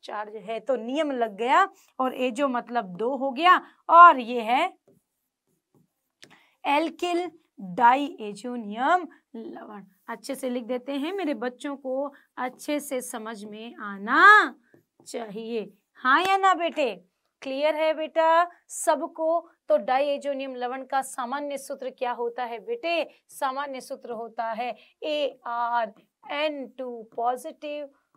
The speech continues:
एक्स नेगेटिव, राइट? यहाँ एआर की जगह आप क्या लिख सकते हैं? आर भी लिख सकते हैं, दोनों वैलिड है। चले, क्लियर है सबका? तो फटाफट आ जाओ और फटाफट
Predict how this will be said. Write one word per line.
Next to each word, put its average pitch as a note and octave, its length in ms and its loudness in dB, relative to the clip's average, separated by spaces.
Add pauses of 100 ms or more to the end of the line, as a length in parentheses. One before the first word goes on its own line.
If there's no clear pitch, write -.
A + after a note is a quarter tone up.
(120)
एक्स - 540 -4
नेगेटिव, - 800 -12 (320)
राइट? C4 440 -2
यहाँ A#3+ 220 -6
एआर B3 420 -4
की A#3+ 160 -16
जगह A3 400 -10
आप G#3 260 -8
क्या A#3 100 -4
लिख G#3+ 180 -12
सकते A#3 360 -18
हैं? B3 320 -6 (320)
आर A3 320 -2
भी F#3 200 -14
लिख B3+ 260 -20
सकते - 540 -10 (300)
हैं, A3+ 160 -10 (120)
दोनों C4 440 -2
वैलिड A3+ 460 -12
है। - 200 -20 (480)
चले, C4+ 300 4 (520)
क्लियर D4 340 4
है G4+ 340 12 (280)
सबका? G#4 640 12 (240)
तो C#4 120 2
फटाफट F4+ 600 10
आ D4+ 140 6
जाओ D4+ 220 4
और D4+ 120 2
फटाफट C#4+ 460 -2